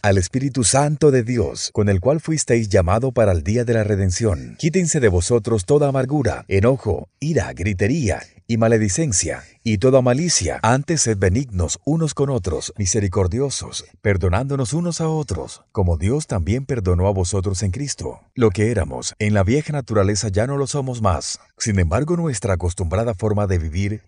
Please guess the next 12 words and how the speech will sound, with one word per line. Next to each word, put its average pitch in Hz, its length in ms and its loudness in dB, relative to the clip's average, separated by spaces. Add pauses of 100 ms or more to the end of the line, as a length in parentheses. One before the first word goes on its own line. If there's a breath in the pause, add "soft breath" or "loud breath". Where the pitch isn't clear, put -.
nos 120 140 -4
inducirá 123 440 -4
de 165 120 -4
cierta 113 320 -2
forma 117 260 0
por 113 160 0
antiguos 104 400 0
comportamientos, 92 960 -2
pero 98 220 4
la 85 100 4
nueva 120 220 0
naturaleza 87 760 -2